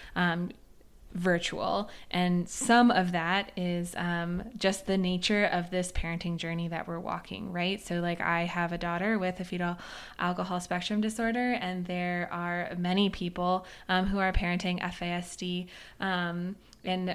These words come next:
our county, and there are a whole lot of amazing people who aren't in our county. <laughs> And so being able to connect with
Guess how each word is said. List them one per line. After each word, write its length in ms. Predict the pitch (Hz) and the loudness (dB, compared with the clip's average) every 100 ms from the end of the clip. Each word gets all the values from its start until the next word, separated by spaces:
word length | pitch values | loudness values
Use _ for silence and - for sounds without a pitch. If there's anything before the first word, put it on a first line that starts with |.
| - | 0
our 140 | 180 | -2
county, 480 | 175 175 175 202 247 | 0 -2 0 2 2
and 380 | - 185 180 175 | 2 0 0 0
there 180 | 180 180 | 2 4
are 140 | 180 | 2
a 20 | |
whole 300 | 180 - 185 | 0 -6 -2
lot 160 | 185 185 | 0 2
of 80 | 180 | 2
amazing 360 | 180 175 175 | 2 2 2
people 300 | 175 175 175 | -2 -2 -2
who 320 | 170 175 165 - | 0 0 0 0
aren't 300 | 151 - - | 0 -2 -4
in 100 | 180 | -2
our 140 | 165 175 | -2 -4
county. 440 | 185 202 190 214 - | -4 -2 0 0 2
<laughs> 60 | |
And 160 | 190 180 | 2 2
so 180 | 185 185 | 4 4
being 280 | 196 196 196 | 6 4 4
able 240 | 180 190 | 2 2
to 80 | 190 | 2
connect 500 | - 180 170 170 - | 0 -2 -2 -4 -4
with 280 | 180 170 | -4 -4